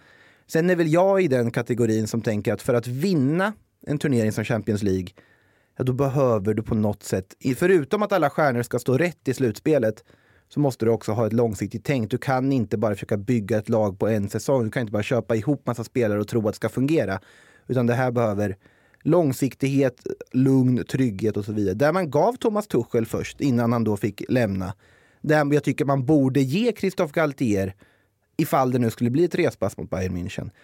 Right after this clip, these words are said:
Nu tror jag mycket väl att de kan välja att byta tränare ändå och försöka hitta någon annan infallsvinkel på alltihopa. Men, nej, de, de famlar ju i mörkret efter att hitta den här ingredi-, det här rätta receptet för att kunna ta den här titeln de, de eftersträvar.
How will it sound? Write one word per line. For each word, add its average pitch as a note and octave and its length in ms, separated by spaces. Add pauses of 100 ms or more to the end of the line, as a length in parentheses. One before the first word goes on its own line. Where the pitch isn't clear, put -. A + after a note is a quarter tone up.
(240)
Nu D3+ 280
tror D#3+ 220
jag C3 120
mycket A#2+ 280
väl D#3+ 220
att A#2+ 80
de A2+ 120
kan A2 160
välja G2+ 240
att F#2+ 60
byta G2+ 280
tränare F#2+ 420
ändå B2 240
och B2+ 60
försöka A2+ 200
hitta G#2+ 180
någon A2+ 100
annan C3 420
infallsvinkel G#2 720
på G#2+ 100
alltihopa. G2 500
Men, G2 260 (560)
nej, C3 100
de, C3 320 (400)
de D3 160
famlar F#3 540
ju G2 180 (260)
i C#3+ 100
mörkret A#2 400
efter A#2 300
att - 80
hitta C3 320
den A2+ 160
här A2 220
ingredi-, A#2 440
det C3+ 120
här A#2 280 (400)
rätta C#3+ 320
receptet C#3+ 520
för A2+ 280
att A2 120
kunna A2+ 180
ta - 200
den A#2 80
här G2 80
titeln G2 360
de, G2 220 (120)
de C#3 160
eftersträvar. B2+ 580